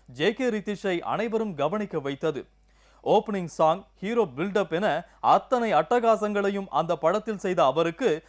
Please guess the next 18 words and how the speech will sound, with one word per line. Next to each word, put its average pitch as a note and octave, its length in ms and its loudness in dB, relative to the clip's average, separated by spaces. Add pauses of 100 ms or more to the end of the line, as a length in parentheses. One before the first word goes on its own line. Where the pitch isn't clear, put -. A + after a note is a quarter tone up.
(100)
அந்த F3+ 300 4
படம் F#3+ 340 2
வெளிவந்த G3+ 500 -2
போதே F#3 460 -2
ஊர் B3+ 300 2
ஊருக்கு G#3+ 520 0
ரசிகர் E3 460 -2
மன்ற G3+ 260 0
பேனர்கள் F3+ 520 0
வைக்கப்பட்டிருந்தன. D3+ 880 -4 (300)
மேலும், D#3 480 0
தனக்கென A#3 400 2
ரசிகர் G3+ 400 0
மன்றத்தை G3+ 500 -4
தானே F3 320 2
அமைத்துக் G3+ 380 -2
கொண்ட F3+ 240 2
அவர், D3+ 340 2